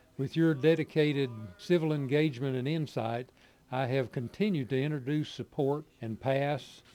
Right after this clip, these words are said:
legislation you have asked for, resulting in growth and progress. There is still much to be done, especially in these unprecedented times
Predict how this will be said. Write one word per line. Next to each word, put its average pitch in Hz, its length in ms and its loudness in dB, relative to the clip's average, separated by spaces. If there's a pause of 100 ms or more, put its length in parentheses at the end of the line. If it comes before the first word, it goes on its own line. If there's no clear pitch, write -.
legislation 131 960 -2 (160)
you 143 160 0
have 135 120 0
asked 151 300 0
for, 135 380 0
resulting 127 640 0
in 120 160 -4
growth 139 380 0
and 127 160 -6
progress. 101 720 -6 (140)
There 151 200 2
is 131 100 -2
still 208 260 0
much 165 340 -2
to 151 80 -6
be 139 180 -4
done, 127 360 -2
especially 135 720 -2
in 135 180 -4
these 160 300 0
unprecedented 139 800 0
times 120 600 -4